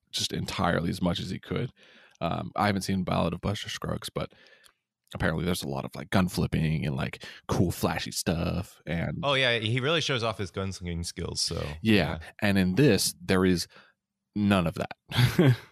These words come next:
Speaker 1: <laughs> at least from him. It's a pretty quiet movie. There's not a whole lot that happens until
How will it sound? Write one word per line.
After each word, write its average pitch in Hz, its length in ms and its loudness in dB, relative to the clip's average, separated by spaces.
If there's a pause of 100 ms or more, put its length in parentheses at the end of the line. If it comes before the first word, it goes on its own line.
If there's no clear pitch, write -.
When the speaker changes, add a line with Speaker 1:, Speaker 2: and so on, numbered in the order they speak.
Speaker 1:
<laughs> - 320 -20
at 101 100 4
least 101 200 2
from 87 160 -2
him. 71 220 -4 (280)
It's - 100 -20
a - 60 -20
pretty - 180 -6
quiet 87 880 0
movie. 58 320 -8
There's - 220 -12 (320)
not 90 500 0
a 101 80 2
whole - 540 -2
lot 98 260 2
that - 120 -2
happens 82 400 -8
until 78 240 -6